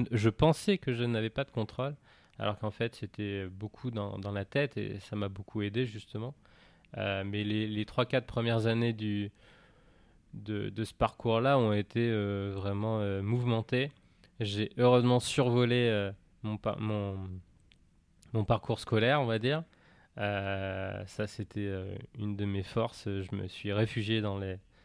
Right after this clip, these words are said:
on va dire, dans le travail, dans les livres. Et puis, euh, bon, bah, j'étais peut-être pas le, le, le plus sportif des mecs. Par contre, j'étais, euh, le plus studieux et ça, je, ça, ça m'a toujours, euh, suivi. Mais, euh, ouais, je pense que, euh,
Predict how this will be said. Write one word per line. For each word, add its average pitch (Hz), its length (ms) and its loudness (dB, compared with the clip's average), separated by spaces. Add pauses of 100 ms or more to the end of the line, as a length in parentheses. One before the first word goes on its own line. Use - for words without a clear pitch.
(400)
on 107 80 -4
va 104 60 -2
dire, 104 180 2
dans 101 100 2
le 98 60 -2
travail, 104 460 2
dans 98 120 0
les 98 140 -2
livres. 110 340 0
Et 95 60 -2
puis, - 300 -6
euh, 95 180 -4 (340)
bon, 104 160 -4
bah, 98 160 -4
j'étais 98 300 -4
peut-être 101 200 -6
pas 117 140 2
le, 104 280 2 (540)
le, 110 340 0 (320)
le 117 160 -6
plus 113 180 -10
sportif - 460 -4
des 113 140 4
mecs. 135 440 2 (100)
Par 113 140 4
contre, 131 200 4
j'étais, 113 400 0
euh, 101 140 0 (440)
le 117 100 0
plus 120 180 -6
studieux 123 560 0
et 104 160 0
ça, 113 300 -2
je, 98 100 -8
ça, 101 500 -6
ça - 180 -6
m'a 101 140 0
toujours, 107 380 -2
euh, 101 140 0
suivi. 113 420 -6 (560)
Mais, 113 280 4
euh, 104 540 2 (580)
ouais, 107 220 2
je - 100 -8
pense 120 240 -2
que, - 140 -4
euh, 104 480 -4